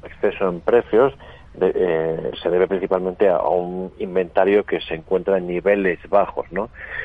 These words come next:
Pero, eh, estamos encontrando los dos efectos, tanto el de la oferta y la demanda derivados de la posición de, de mercado actual, como en la posibilidad de que en algunos mercados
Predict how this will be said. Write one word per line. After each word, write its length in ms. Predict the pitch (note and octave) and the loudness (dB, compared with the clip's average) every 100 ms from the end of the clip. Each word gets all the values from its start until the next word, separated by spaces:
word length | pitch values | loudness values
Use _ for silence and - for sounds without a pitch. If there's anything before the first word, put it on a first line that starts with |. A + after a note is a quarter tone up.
| - - | -10 0
Pero, 760 | F2 E2+ E2 D#2+ D#2 D2+ B1 E2+ | 2 4 2 2 0 0 -2 -2
eh, 180 | F2 E2 | -2 -4
estamos 280 | F#2 F2+ | -2 -2
encontrando 360 | F2+ F#2 F2+ F2+ | -2 -2 -2 0
los 140 | F#2 | 0
dos 160 | F2+ F2+ | -2 -4
efectos, 400 | E2 F2+ - E2 | -2 -4 -2 -6
tanto 240 | D#2+ D2+ | -6 -4
el 100 | D#2+ | -4
de 80 | D#2 | -2
la 100 | D#2+ | -2
oferta 240 | F2 G2+ F2 | 0 -2 2
y 20 | |
la 100 | G#2 | 2
demanda 500 | F#2+ G2+ G#2+ G2+ F#2 - - - - - | 2 0 0 0 -2 -4 -20 -20 -20 -4
derivados 540 | F#2 F2+ F#2+ F#2+ F2+ D#2+ | 0 4 4 4 2 0
de 100 | E2 | -2
la 100 | D#2+ | -2
posición 480 | E2+ E2 - F#2 | -4 -6 -4 -2
de, 280 | F2+ F2+ F2+ | 0 0 -2
de 160 | - F#2 | -2 -4
mercado 340 | F#2 F2+ F2+ | -2 0 2
actual, 400 | F2+ - G#2 A#2 - - - - | 2 2 2 2 -4 -12 -12 -2
como 460 | A#2 A#2 A#2 G#2 - | 0 2 2 0 -4
en 160 | F#2 F2+ | -4 0
la 120 | E2 | 4
posibilidad 840 | - - E2 E2+ F2+ F2 F2 F2+ | 4 4 2 0 2 2 2 0
de 280 | F2+ F2+ E2+ | 0 0 0
que 260 | - F2+ D#2+ | -2 -4 -2
en 80 | E2+ | -2
algunos 400 | E2 G2+ G#2 F#2 | 0 0 0 -2
mercados 540 | F#2 - F#2 G2+ G2 | -2 2 2 2 -2